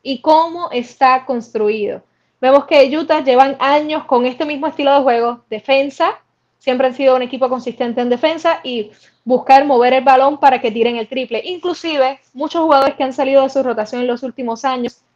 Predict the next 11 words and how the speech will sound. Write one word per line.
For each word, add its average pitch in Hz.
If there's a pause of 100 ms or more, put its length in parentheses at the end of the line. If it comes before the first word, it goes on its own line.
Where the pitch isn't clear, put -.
(120)
han 330
salido 311
precisamente 294
porque 277
no 269
son 294
consistentes 254 (280)
encestando 254
o 214
el 202
triple 339